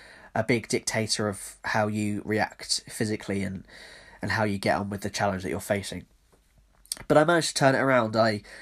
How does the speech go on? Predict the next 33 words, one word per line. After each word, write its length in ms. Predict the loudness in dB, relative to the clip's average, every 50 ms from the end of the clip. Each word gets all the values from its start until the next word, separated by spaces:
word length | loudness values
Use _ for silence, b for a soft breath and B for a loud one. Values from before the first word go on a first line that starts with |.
| B B B B B B B
I 140 | 0 0 0
kind 160 | 0 0 -2
of 240 | -2 -2 -4 -8 -14 -14 _ _ _ _ _ _ -6 2
got 140 | 6 6 8
off 180 | 8 6 4 2
my 80 | 2
bike, 520 | 4 6 6 6 6 4 0 -6 -12 -12 -8 -6
I 60 | -4
stood 260 | -4 -2 -2 -2 0
there 160 | 2 2 2 2
for 140 | 0 -2
a 40 | -2
second, 520 | 0 0 0 0 0 -2 -6 -4 -4 -4 -4
I 40 |
talked 360 | -4 -2 -2 0 -2 -2 -2 -4
to 60 | -4
myself, 380 | -2 -2 0 0 -2 -2 -2
and 60 | -2 -4
I 60 | -2
said, 320 | 0 2 2 0 0 -4 -6 -4
you 100 | -4 -2
know, 220 | -2 -2 -4 -6 B B B B B B B B B B B B -2
"I 80 | -2 -2
can 140 | -2 -2
see 280 | 0 2 4 4 4 6
a, 300 | 6 6 4 4 2 -2 -4 -4
I 80 | -4 -4
can 120 | -4 -2
see 160 | 0 2 2
a 40 | 4
house 440 | 6 6 4 4 4 2 -4 -2 0 0
up 160 | 0 0 0
ahead." 360 | 0 2 2 0 0 -2 -6